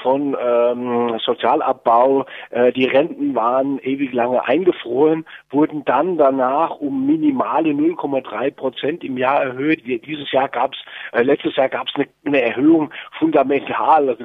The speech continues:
deutlich verbessert um null Komma neun Prozent, also der völlige Witz. Und, ähm,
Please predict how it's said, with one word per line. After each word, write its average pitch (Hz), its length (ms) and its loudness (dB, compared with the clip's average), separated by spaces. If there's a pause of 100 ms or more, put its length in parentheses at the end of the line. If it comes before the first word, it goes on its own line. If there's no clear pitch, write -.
(100)
deutlich 151 400 2 (160)
verbessert 147 480 2 (240)
um 175 240 2
null 185 200 4
Komma 151 260 0
neun 160 280 2
Prozent, 156 500 -2
also 110 220 -6 (300)
der 131 100 2
völlige 160 400 2
Witz. 180 180 2 (400)
Und, - 320 0
ähm, 147 800 2